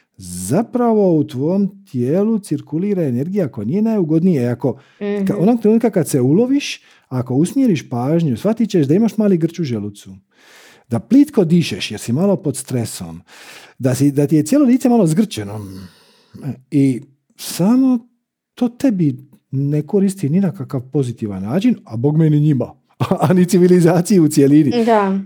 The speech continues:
Speaker 1: A, neka cvijeta tisuću cvjetova, ono. Ja se nadam da ti ljudi koji slušaju tu glazbu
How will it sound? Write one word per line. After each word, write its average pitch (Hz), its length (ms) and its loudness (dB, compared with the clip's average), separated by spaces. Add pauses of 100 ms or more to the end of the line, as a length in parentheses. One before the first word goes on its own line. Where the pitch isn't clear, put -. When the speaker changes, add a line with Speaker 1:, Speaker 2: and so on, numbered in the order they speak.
(140)
Speaker 1:
A, 285 260 0
neka 214 300 2
cvijeta 285 320 -2
tisuću 226 380 -4
cvjetova, 101 520 -8
ono. 120 400 -6 (880)
Ja 139 320 -2
se 127 120 -2
nadam 180 360 0
da 139 100 0
ti 180 140 -4
ljudi 175 260 0
koji 127 200 -2
slušaju 120 540 -2
tu 139 220 -4
glazbu 127 720 -4